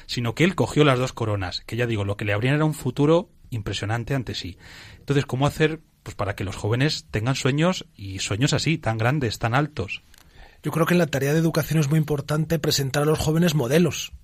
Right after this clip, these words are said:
Speaker 2: modelos quizás contraculturales, pero que ensanchan el horizonte y que invitan a soñar. Has puesto el ejemplo del padre Kolbe, pero tantas personas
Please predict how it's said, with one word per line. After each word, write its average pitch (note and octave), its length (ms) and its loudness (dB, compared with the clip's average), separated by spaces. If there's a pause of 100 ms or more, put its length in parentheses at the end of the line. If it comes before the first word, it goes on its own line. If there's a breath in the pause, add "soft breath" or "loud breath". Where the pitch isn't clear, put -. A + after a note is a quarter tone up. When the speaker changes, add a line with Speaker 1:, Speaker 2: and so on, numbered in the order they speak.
(220)
Speaker 2:
modelos C3+ 360 -4
quizás D3+ 240 0
contraculturales, E3 880 2 (300 loud breath)
pero C3 160 -6
que - 100 -2
ensanchan D3+ 400 2
el D#3 120 4
horizonte E3 680 0 (200 loud breath)
y C3+ 80 -8
que C#3 100 0
invitan D3 300 2
a C#3 60 2
soñar. C3+ 360 -2 (500)
Has - 80 -18
puesto - 220 0
el D3+ 60 4
ejemplo D#3+ 260 4
del D3+ 100 4
padre C#3 240 2
Kolbe, F3 280 0
pero B2 200 -6
tantas C#3 300 -2
personas D#3+ 500 -2